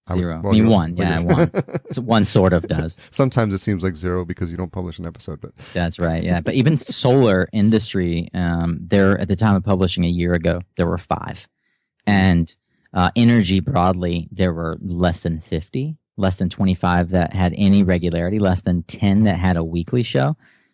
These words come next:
Speaker 2: Um, and the one, the Energy Gang, which is probably the top and longest running one thus far, um, it has become, uh, the guy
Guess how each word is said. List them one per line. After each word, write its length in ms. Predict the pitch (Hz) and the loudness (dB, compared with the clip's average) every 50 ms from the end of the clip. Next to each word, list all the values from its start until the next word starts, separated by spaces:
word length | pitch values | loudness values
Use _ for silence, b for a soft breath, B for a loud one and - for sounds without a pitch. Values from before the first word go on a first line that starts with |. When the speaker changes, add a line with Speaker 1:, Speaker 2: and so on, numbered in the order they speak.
| b b _ | b b _
Speaker 2:
Um, 260 | - 98 98 95 101 - | 0 2 2 2 2 2
and 220 | 117 110 107 98 | 4 4 4 4
the 80 | 101 101 | 4 2
one, 640 | 98 98 101 101 110 110 107 90 85 82 90 95 | 0 -2 -2 0 2 2 2 2 0 0 -2 -2
the 160 | 92 92 92 90 | 0 2 4 4
Energy 320 | 95 104 95 87 85 85 | 4 4 4 2 0 -2
Gang, 320 | 78 - 82 82 87 92 | -2 -2 -2 0 0 0
which 160 | 92 90 - 90 | -2 -2 -2 -4
is 80 | 82 | -6
probably 400 | - _ - 147 147 135 107 98 | -6 _ -2 0 2 4 2 2
the 100 | 85 90 | 2 0
top 320 | 90 - - 95 95 95 - | -4 -2 0 0 0 2 0
and 140 | 90 85 | -2 -2
longest 340 | 85 85 87 87 87 85 - | -2 -2 -2 -2 -4 -6 -4
running 300 | 90 85 82 85 87 92 | -4 -4 -2 0 0 0
one 320 | 95 101 107 113 123 131 - | 0 0 0 0 -2 -4 -6
thus 300 | - 107 110 107 104 107 | -4 0 0 0 0 0
far, 300 | - 113 110 117 135 151 b b b b b b b b b _ | 0 0 2 2 0 -2 b b b b b b b b b _
um, 480 | 95 101 101 101 98 92 87 87 85 80 _ _ _ _ _ _ _ _ _ _ _ _ _ _ _ _ _ _ _ _ | 0 2 4 4 4 4 2 2 0 -4 _ _ _ _ _ _ _ _ _ _ _ _ _ _ _ _ _ _ _ _
it 360 | 104 101 101 98 95 98 - | 0 2 2 2 0 0 0
has 160 | 101 104 107 | 0 0 0
become, 540 | 90 - - 120 107 98 98 101 98 95 - _ - | 0 0 0 0 0 2 2 0 -2 -4 -8 _ -12
uh, 640 | 113 101 98 98 95 95 92 92 90 90 90 90 - _ _ _ _ _ | -6 -2 0 2 2 2 2 2 0 0 -2 -2 -6 _ _ _ _ _
the 140 | - 101 110 | -4 -4 -4
guy 420 | 92 95 107 98 107 107 95 92 | -2 0 0 2 2 2 2 0